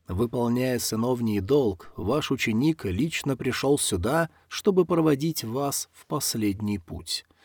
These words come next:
Но вы так взволнованы, ваше сердце неспокойно, поэтому мы хотели сообщить вам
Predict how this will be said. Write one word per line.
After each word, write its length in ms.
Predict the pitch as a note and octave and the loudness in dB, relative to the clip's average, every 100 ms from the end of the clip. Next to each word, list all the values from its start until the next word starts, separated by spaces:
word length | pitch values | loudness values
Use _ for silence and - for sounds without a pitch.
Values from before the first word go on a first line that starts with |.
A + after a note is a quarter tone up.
| _ | _
Но 320 | - F2+ F#2+ F#2 | -4 -2 0 -2
вы 300 | F2 A2+ A2+ | 2 4 2
так 260 | - A2+ | 2 -2
взволнованы, 960 | G#2+ F#2+ G2 F#2 F#2+ B2 A#2 F#2+ C#2+ - - - | -2 -2 -2 -2 0 0 0 -2 -8 -14 -20 -18
ваше 400 | B2+ E3 D3 - | -4 -2 -2 -4
сердце 580 | C#3 - E3+ D#3 - D#3 | -4 -2 -2 -2 -2 0
неспокойно, 920 | D3 - - - F#3+ E3 F2 - - _ _ _ | 2 0 -2 -2 0 0 0 -6 -12 _ _ _
поэтому 480 | - F2+ F#2 G#2 F#2 | -4 -2 -2 -4 -2
мы 300 | F#2+ D3+ D#3+ | 0 2 2
хотели 480 | - A#2+ - E3+ D3 | 0 -6 -2 -2 -2
сообщить 600 | - A2 - - E3+ D#3 | -2 -6 -6 -4 -4 -2
вам 280 | F3 E3 | 0 -2